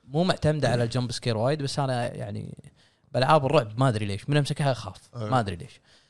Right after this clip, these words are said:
Speaker 1: فلعبة جميلة، ألحان ممتازة.
Speaker 2: حلو.
Speaker 1: أه، المشكلة ال-، اليوم أسولف مع واحد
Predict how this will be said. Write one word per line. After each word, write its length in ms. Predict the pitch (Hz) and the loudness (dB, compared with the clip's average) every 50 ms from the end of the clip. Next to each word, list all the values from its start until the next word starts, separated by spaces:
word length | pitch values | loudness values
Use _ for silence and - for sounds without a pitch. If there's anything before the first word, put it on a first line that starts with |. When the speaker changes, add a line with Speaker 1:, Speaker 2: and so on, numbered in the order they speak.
| _ _ _ _ _ _ - | _ _ _ _ _ _ 0
Speaker 1:
فلعبة 840 | 147 156 156 151 147 147 135 - - - - 123 135 135 143 156 | 2 4 4 4 2 0 -2 -4 -8 -10 -2 0 2 2 4 2
جميلة، 480 | 143 131 139 131 131 127 123 127 135 131 - _ _ - | 2 2 2 2 2 2 0 0 -2 -4 -8 _ _ -6
ألحان 480 | 127 113 - - - 127 131 139 139 139 | -6 -6 -6 -4 -2 0 2 2 2 2
ممتازة. 600 | 135 131 127 123 117 - 113 104 98 90 104 107 - - _ _ - | 0 -2 -2 -2 0 0 0 0 0 -2 -6 -8 -8 -12 _ _ -10
Speaker 2:
حلو. 240 | 123 117 110 107 104 - _ _ _ _ - | -8 -8 -8 -10 -12 -16 _ _ _ _ -6
Speaker 1:
أه، 360 | 117 120 117 113 113 107 104 - - _ _ _ _ _ _ _ _ - | -2 -2 0 0 0 -2 -4 -6 -16 _ _ _ _ _ _ _ _ -8
المشكلة 480 | 123 123 139 - - - 185 185 196 190 | -6 -4 -4 -4 -2 0 4 6 6 8
ال-، 760 | 180 180 175 - - 151 131 120 117 117 113 107 104 104 104 - - _ _ _ _ _ _ 123 | 8 6 4 2 -2 -4 -4 -4 -4 -4 -4 -6 -6 -8 -10 -14 -20 _ _ _ _ _ _ -6
اليوم 220 | 123 147 170 165 | -2 -2 0 0
أسولف 280 | 143 120 156 151 139 117 | 0 -2 -2 -2 -2 -2
مع 120 | 117 110 | -2 -2
واحد 320 | 123 147 156 131 - 120 | 0 0 0 0 -2 -6